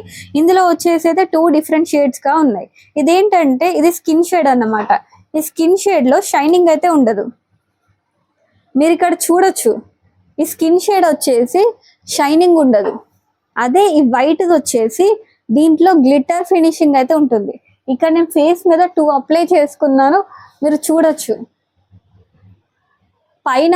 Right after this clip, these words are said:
వచ్చేసి నేను స్కిన్ షేడ్ అప్లై చేశాను, కింద వచ్చేసి వైట్ షేడ్ అయితే అప్లై చేశాను. So, వైట్ షేడ్‌లో డిఫరెన్స్ ఏంటంటే,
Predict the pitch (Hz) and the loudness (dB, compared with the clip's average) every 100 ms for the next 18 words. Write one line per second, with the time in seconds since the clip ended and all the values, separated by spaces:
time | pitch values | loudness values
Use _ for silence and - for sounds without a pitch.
0 | 349 285 - 240 240 - 392 320 285 339 | 2 0 0 0 0 0 0 0 0 -2
1 | - 302 302 311 349 302 - 269 262 262 | -2 0 0 0 0 -2 -2 -2 0 0
2 | 254 233 269 381 - _ _ _ - 330 | 0 -2 -2 -4 -8 _ _ _ -2 0
3 | 370 359 269 277 233 247 349 277 226 294 | 2 0 0 0 0 0 0 0 2 2
4 | 330 - 320 277 247 330 311 277 226 277 | 0 -2 0 0 0 0 0 -2 0 0
5 | 262 220 180 - _ _ - 339 277 226 | 0 -2 -4 -8 _ _ -6 -2 0 2
6 | 262 311 - 349 330 330 254 - 302 294 | 0 0 -2 0 2 2 0 0 0 2
7 | 294 254 226 226 269 | 2 0 0 0 -2